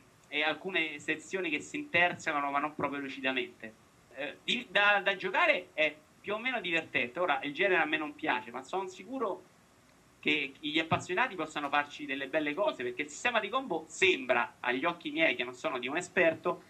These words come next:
sembra quantomeno complesso abbastanza per ricavarne qualcosa. Cioè, a-, ad una prima impressione, secondo me, è decisamente meglio di Heavenly Sword, per fare un esempio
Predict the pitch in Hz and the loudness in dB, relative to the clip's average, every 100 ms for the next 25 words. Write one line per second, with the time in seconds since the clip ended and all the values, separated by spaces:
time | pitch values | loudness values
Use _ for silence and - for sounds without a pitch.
0 | - _ - 220 196 151 185 190 220 240 | -20 _ -2 2 4 4 2 2 -2 0
1 | 294 254 185 - - 143 170 165 160 156 | 0 2 0 -4 -6 -2 2 2 2 0
2 | 147 143 - 165 165 165 147 131 131 135 | 4 2 4 2 2 0 -2 0 -2 2
3 | 131 131 123 120 120 143 113 110 135 - | 2 2 0 -2 -2 -4 -4 -6 -6 -8
4 | - - 135 160 175 170 185 202 220 214 | -20 0 4 6 6 4 4 2 2 0
5 | 196 185 - 269 170 127 139 196 117 113 | -2 -8 -6 -8 -8 -8 -6 -6 -6 -6
6 | 123 127 135 214 151 139 127 123 120 127 | -10 -6 -6 -4 -4 -2 -2 -2 -4 -4
7 | 123 117 120 113 107 117 - _ - _ | -4 -8 -12 -12 -12 -18 -20 _ -20 _
8 | _ 135 - 139 135 135 131 127 127 120 | _ -6 -2 0 0 -2 -6 -6 -6 -6
9 | 117 120 | -8 -8